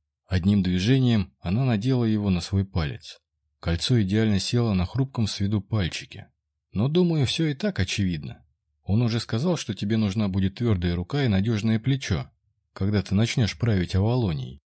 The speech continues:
И не скрою, лучшей кандидатуры на эту роль ты не найдёшь, не сомневайся". "Я и не сомневаюсь", сказал Ворон и застыл в нерешительности. Бешка согласилась стать его женой.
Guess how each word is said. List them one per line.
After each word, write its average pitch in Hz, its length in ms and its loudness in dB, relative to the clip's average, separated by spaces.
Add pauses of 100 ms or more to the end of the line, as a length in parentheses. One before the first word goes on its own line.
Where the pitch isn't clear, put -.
(340)
И 117 100 2
не 185 140 4
скрою, 127 520 0 (220)
лучшей 107 460 -2
кандидатуры 123 680 0
на 107 160 4
эту 101 180 2
роль 131 220 2
ты 135 140 0
не 131 100 0
найдёшь, 131 640 -2 (180)
не 98 100 0
сомневайся". 139 800 0 (520)
"Я 87 280 -4
и 80 140 -2
не 76 120 -4
сомневаюсь", 80 760 0 (520)
сказал 80 480 -4
Ворон 117 540 2
и - 80 -12
застыл 160 440 0
в 110 60 0
нерешительности. 123 1000 -2 (720)
Бешка 110 420 0
согласилась 104 600 2
стать - 320 -2
его 110 220 0
женой. 113 500 -2